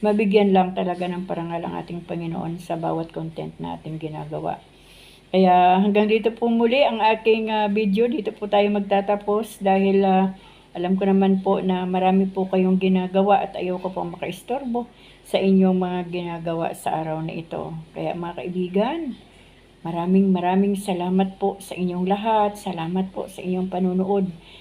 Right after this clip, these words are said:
At ako po ay laging dumadalangin sa ating Diyos na lahat po tayo ay ingatan at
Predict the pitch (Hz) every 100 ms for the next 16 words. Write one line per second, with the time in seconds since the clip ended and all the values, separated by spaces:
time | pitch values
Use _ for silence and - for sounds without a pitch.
0 | - - 170 - 165 185 185 185 180 180
1 | 175 180 185 185 175 202 240 214 208 196
2 | 202 202 190 - 170 185 185 185 180 180
3 | - 175 180 185 - 180 180 180 185 180
4 | 170 165 185 190 190 202 196 202 - -
5 | - - - _ _ - 214 214